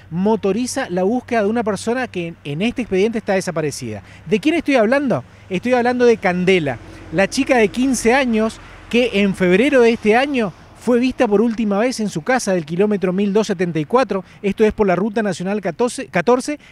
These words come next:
camino a San Pedro. Hablamos con Nilda Galeano, su madre, ¿m? Y también el otro protagonista de esta edición de Expediente, que es el juez de instrucción número tres, Gerardo Casco, nos habló del caso.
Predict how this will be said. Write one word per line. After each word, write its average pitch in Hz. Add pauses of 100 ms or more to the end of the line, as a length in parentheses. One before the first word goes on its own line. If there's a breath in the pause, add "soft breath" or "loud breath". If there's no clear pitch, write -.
(120)
camino 262 (240 soft breath)
a 196
San 175
Pedro. 120 (320 soft breath)
Hablamos 247
con 214
Nilda 262
Galeano, 214
su 180
madre, 139 (460)
¿m? 214 (340 loud breath)
Y 214
también 233 (800 soft breath)
el 196 (180)
otro 269
protagonista 180
de 143
esta 185
edición 175
de 180
Expediente, 165
que 151
es -
el 156
juez 220 (140 soft breath)
de 147
instrucción 170
número 170
tres, 202 (200 soft breath)
Gerardo 185
Casco, 233
nos 175
habló 160
del 139
caso. 104